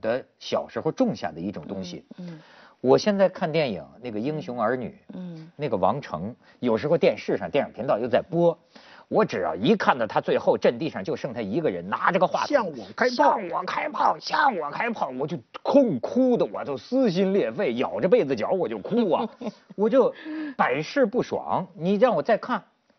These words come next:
Speaker 1: 我看到那儿就哭。这，但一出门儿，是吧？救人，甭找我，那肯定。但是呢，我为什么会老是就，包括好莱
Speaker 3: 出门呢就喊“向我捐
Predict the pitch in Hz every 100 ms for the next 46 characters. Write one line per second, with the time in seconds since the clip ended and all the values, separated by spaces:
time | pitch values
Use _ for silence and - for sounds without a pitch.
0 | _ - 185 - 277 294 220 185 147 117
1 | 208 214 _ _ _ _ _ _ _ -
2 | 311 - 285 247 269 277 320 262 160 233
3 | 240 - - 185 151 95 - 196 233 110
4 | 101 208 185 175 156 151 120 - 196 202
5 | 196 202 208 262 233 196 - 240 247 311
6 | 254 247 233 202 208 311 311 302 311 226
7 | - 311 - - 190 170 208 285 262 202
8 | - - - - 302 294 277 - 151 -
9 | 269 208 269 240 208 - 127 - - 277
10 | 208 143 127 262